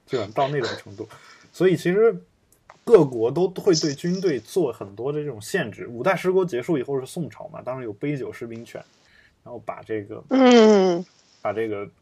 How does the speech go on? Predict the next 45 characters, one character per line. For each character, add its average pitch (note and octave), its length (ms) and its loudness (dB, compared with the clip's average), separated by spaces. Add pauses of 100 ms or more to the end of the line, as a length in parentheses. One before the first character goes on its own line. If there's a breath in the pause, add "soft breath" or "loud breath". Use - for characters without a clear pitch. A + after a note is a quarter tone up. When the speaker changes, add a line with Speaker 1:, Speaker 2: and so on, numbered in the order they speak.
Speaker 1:
就 A2 120 -14
是 G#2 200 -12
军 B2 180 -12
权 G#2 200 -12
给， G#2 100 -8 (420)
给 - 300 -16
就 G#2 140 -18
是 G2 180 -18 (720)
解 - 200 -8
除 - 220 -12
了 A#2+ 120 -6
嘛， G#2+ 180 -20
而 A#2 120 -8
且 C#3+ 60 -2
这 G#3 160 0
个 C#3+ 80 0
是 A#2+ 160 -8
处 - 180 -6
理 C#3 100 0
的 G#2+ 100 0
最 C#3+ 140 -6
温 D3+ 200 -4
和 G2 200 -12
的， A2 100 -14
一 E3 140 -4
般 F#3+ 240 -2
就 F#3 120 -6
是 B2 120 -8
Speaker 2:
对， F3 240 8
对。 E3 240 2
Speaker 1:
改 A2+ 180 -2
朝 A#2 100 -2
换 D#3 160 -2
代 C#3+ 140 -4
之 B2 100 -12
后， C3 160 -8
基 A2 160 -10
本 B2+ 120 -8
上 G#2+ 120 -10
直 G#2+ 80 -12
接 A#2+ 120 -8
就 C3+ 80 -4
把 G2+ 260 -10
这 A#2+ 100 -12
个， G#2+ 140 -8